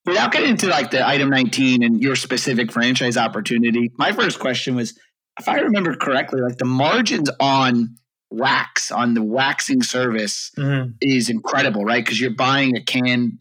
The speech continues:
Speaker 1: or whatever it's called for a couple hundred dollars and then you're selling it for months even.
Speaker 2: Your hair grows on a twenty-eight day cycle. So we do a monthly membership.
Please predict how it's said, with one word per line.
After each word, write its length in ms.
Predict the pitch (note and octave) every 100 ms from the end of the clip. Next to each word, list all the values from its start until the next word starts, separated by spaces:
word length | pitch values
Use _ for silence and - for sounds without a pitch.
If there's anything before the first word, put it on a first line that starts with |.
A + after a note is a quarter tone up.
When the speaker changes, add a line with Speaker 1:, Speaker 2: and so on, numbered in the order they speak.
| -
Speaker 1:
or 120 | A2+
whatever 320 | A2+ B2 A2+
it's 120 | A2
called 360 | - A#2 A#2 A2 _
for 220 | - A#2 G2+
a 40 | - - - _ -
couple 160 | B2
hundred 240 | A#2+ C3 B2
dollars 340 | B2 B2+ C3
and 60 | A#2
then 80 | A2+
you're 80 | A2+
selling 420 | - B2 A#2 A#2+
it 120 | A2+
for 320 | - A2 G#2+ - _ _ _
months 320 | B2 D#3+ F3+ -
even. 320 | A3 B3 G#3+ - _ _ _ _ _ _ _ - - - - - -
Speaker 2:
Your 160 | A3 A3
hair 220 | G#3+ G#3+
grows 220 | F3 E3+
on 100 | D3
a 40 | C#3+
twenty-eight 320 | D3 C#3 C3+
day 120 | B2
cycle. 480 | G#2+ A2+ A2+ - C#3+ _ -
So 300 | - D3+ D3
we 100 | E3+
do 120 | F#3
a 40 |
monthly 280 | D3 C3+ C3
membership. 440 | B2 A2+ G#2+ -